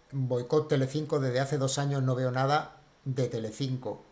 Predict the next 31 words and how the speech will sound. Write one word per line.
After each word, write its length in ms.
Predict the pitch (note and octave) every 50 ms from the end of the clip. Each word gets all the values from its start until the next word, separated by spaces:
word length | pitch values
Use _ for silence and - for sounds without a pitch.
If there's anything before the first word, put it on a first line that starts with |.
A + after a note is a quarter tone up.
| _
Hasta 260 | - B2+ - - B2 G#2
que 80 | B2+
desaparezcan 880 | A#2+ A#2+ A2+ - B2+ - B2+ B2 D3 D3+ C#3+ - - D3 C3+ C3 C3 C3+
todos 260 | F3 E3 D#3 F3 E3
los 160 | D#3 D#3 C3+
de 60 | B2+ B2
la 100 | A#2 A2+
fábrica 420 | - D#3 D3+ D3 C#3 C3 D3 C3+
de 80 | B2+ B2
la 160 | A2+ A#2+ A#2+
tele, 340 | - D3 D3 D#3+ D#3+ D#3+ - - - - - - - - - - - - - - - _
no 240 | C#3+ D3 D3 E3 E3+
vuelvo 280 | D#3+ D#3 E3+ E3+ E3 E3
a 60 | D3+
ver 160 | D3 D3 C3
Telecinco". 480 | C3 C3 A#2+ A#2 - B2 A2+ G2+ F#2 - - - - - - - - - - - - - - - - - - - - - - - - - - - - - - - - - - - - - - _ _ - - _ -
Eh, 300 | - C3 B2+ A#2+ A#2+ A#2+
se 160 | - B2+ -
necesita 440 | B2 C3 - C3 C3 - C#3+ C#3 D3
ser 180 | B2+ D3+ C#3 C3+
mentirosa 500 | C#3 C3 B2+ B2+ B2+ C3+ D3+ D3 - D3
y 20 |
mala 220 | C3+ C3+ C3+ C3
persona 380 | C3+ C3+ - - C3+ C#3 C#3+ C#3
para 160 | - C3 B2 A#2
decir 300 | A2+ A2 - - C3+ D3
eso 300 | D3 - - E3 E3 E3
cuando 360 | D3 B2+ A2+ G#2+ G2+ G#2 A2
ella 200 | A#2+ B2 C3+ C3
bien 300 | A#2 B2+ C3 C3 B2 A#2+
sabe 480 | - - - C#3+ C3 A#2+ A#2+ B2 A#2+